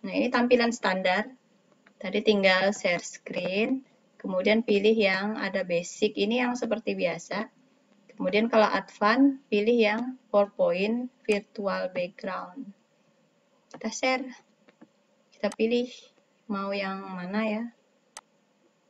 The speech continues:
Kita pilih PowerPoint-nya mau yang mana.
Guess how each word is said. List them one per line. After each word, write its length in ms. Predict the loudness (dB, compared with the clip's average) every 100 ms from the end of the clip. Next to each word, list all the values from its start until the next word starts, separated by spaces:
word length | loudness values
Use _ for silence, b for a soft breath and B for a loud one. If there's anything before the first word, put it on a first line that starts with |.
| _ _ _ _
Kita 320 | -12 -10 -12
pilih 560 | _ -6 -4 -2 -2 -4 -10 _ _ _ _ _
PowerPoint-nya 800 | -8 -4 0 0 -2 -4 -4 -2
mau 160 | -4 -4
yang 160 | -6
mana. 400 | -8 -8 -6 -6